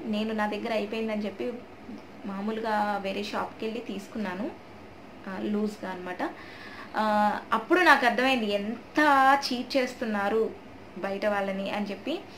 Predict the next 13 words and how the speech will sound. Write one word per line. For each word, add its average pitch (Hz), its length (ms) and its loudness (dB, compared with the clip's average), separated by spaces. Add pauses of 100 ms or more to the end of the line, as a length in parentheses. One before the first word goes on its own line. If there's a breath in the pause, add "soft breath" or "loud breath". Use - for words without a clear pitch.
(400 loud breath)
ఆ, 208 220 2
దానికి 208 380 2
నేను 208 200 0
ఒక 202 140 -2
remedy 196 340 0
కూడా 208 200 2
ఆలోచించాను, 202 760 -2
అది 196 180 -2
మీకు 196 260 -6
త్వరలోనే 202 480 -2
share 190 340 -4
చేస్తాను, - 580 -8
ఓకేనా? 214 260 -2